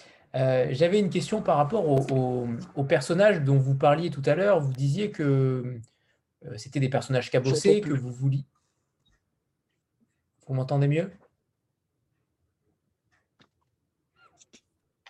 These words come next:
Speaker 1: C'est bon, Jean-Paul ? Ça devrait être bon, là.
Speaker 2: Ah, ça y est.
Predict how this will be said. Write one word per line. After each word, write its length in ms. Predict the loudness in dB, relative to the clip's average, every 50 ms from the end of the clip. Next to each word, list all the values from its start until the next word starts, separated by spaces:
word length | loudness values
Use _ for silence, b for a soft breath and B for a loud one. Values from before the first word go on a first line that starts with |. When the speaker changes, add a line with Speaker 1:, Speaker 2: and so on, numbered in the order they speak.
| -20 _ _ _ _ _ _ _ _ _ _ _ _ _ _ _ _ _
Speaker 1:
C'est 140 | -6 -4 0
bon, 140 | 0 2
Jean-Paul ? 380 | 2 0 0 0 0 0 -2 -6 -14 _ _
Ça 100 | -10 -8
devrait 220 | -4 0 0 0
être 80 | 0 0
bon, 140 | 0 -2 -2
là. 60 | 0 0
Speaker 2:
Ah, 160 | 0 0 0
ça 160 | 0 -2 -2 0 0
y 60 | -2
est. 80 | -2